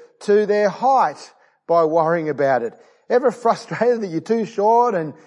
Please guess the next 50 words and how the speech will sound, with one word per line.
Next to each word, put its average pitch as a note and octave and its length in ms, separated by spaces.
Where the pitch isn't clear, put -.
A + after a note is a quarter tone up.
you F3 80
know, G#3 140
all G#3 80
those D#3+ 180
tall A3 240
people A3 200
who F3+ 80
can D3 140
reach G#3 280
the F#3+ 100
top G3 220
shelf A3 400
of F#3+ 60
the C3+ 100
fridge, G#3 420
you F#3 60
know, F#3+ 220
when C#3+ 180
some, G#3+ 260
you D3 60
know, F#3+ 240
"I G#3 80
can't G#3 240
even E3+ 180
get E3 160
to D#3+ 80
the C#3 80
bottom G#3+ 300
one." C3+ 160
<laughs> - 180
Yeah, F#3+ 400
uh, G3+ 240
yeah, C4 120
yeah, G3+ 360
you're F#3 120
frustrated A3 720
and F3 100
you E3+ 80
wish A3+ 240
you A3+ 60
were G3 80
taller, C4+ 420
but F3+ 160
you F3+ 100
can't C4 380
by G3 200
worrying A#3 640
about D#3 400
it D3+ 200
add G3 520